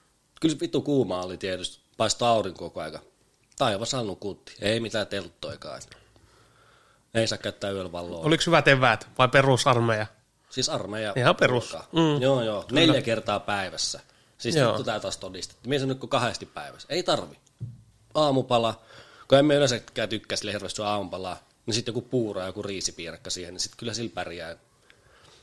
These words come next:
Speaker 1: Kyllä sillä pärjää sinne päivälliseen asti.
Speaker 2: Niin, ja nesteyttää, niin.
Speaker 1: Niin, juo vaan vettä siinä,
Speaker 2: Mm.
Speaker 1: niin ei. Hito hyvin toimi kaikki nuo huolto ja ruoka.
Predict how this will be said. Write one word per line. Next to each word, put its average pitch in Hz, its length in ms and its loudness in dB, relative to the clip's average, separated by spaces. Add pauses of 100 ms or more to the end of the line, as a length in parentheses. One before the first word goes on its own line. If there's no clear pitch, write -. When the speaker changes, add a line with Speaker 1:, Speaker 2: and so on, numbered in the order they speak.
(140)
Speaker 1:
Kyllä 104 120 -10
sillä 107 120 -14
pärjää 85 280 -12
sinne 87 140 -16 (120)
päivälliseen 80 480 -12
asti. - 140 -12 (180)
Speaker 2:
Niin, 190 220 4
ja 170 60 6
nesteyttää, 131 680 2
niin. 117 120 -2
Speaker 1:
Niin, 160 160 4
juo 170 140 2
vaan 147 160 2
vettä 143 360 -4
siinä, 131 300 0
Speaker 2:
Mm. 87 60 -10
Speaker 1:
niin 87 120 -12
ei. 104 300 -10 (680)
Hito 135 280 -10
hyvin 107 220 -12
toimi 101 260 -6
kaikki 98 280 -8
nuo 98 160 -8
huolto 90 380 -10
ja 82 140 -16
ruoka. 90 300 -16